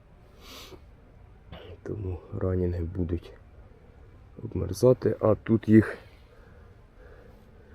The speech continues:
відігрівати в воді незручно, до води достатньо високо,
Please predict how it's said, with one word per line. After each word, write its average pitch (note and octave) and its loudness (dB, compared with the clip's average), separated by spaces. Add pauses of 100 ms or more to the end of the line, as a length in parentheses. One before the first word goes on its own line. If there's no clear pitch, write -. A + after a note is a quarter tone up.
(1500)
відігрівати F2+ 2
в E2+ -4
воді F2 -4 (680)
незручно, F2+ 2
до E2+ -4
води F2 -4
достатньо F2+ -6
високо, - -2